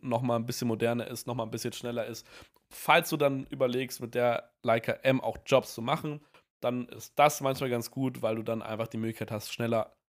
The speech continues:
hintereinander Fotos zu machen. Wobei natürlich man das auch immer ganz schön findet, wenn man sich die Zeit nimmt. Aber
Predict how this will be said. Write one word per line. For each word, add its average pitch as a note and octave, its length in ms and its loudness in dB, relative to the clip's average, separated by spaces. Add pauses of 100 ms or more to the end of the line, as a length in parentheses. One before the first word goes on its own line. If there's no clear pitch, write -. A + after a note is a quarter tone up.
(140)
hintereinander A2 600 0
Fotos C3+ 300 0
zu C3+ 60 -4
machen. B2+ 360 -2 (560)
Wobei G#2+ 300 -4
natürlich A2 500 -4
man A2 160 -2
das G#2+ 180 -4
auch A2+ 120 -6
immer A#2 200 0
ganz G#2+ 180 -2
schön A#2 240 0
findet, A2+ 320 -6
wenn G#2+ 100 -4
man G#2+ 120 -6
sich A2 120 -14
die A2+ 120 -8
Zeit A#2+ 320 -2
nimmt. A#2+ 260 -8
Aber A#2 300 0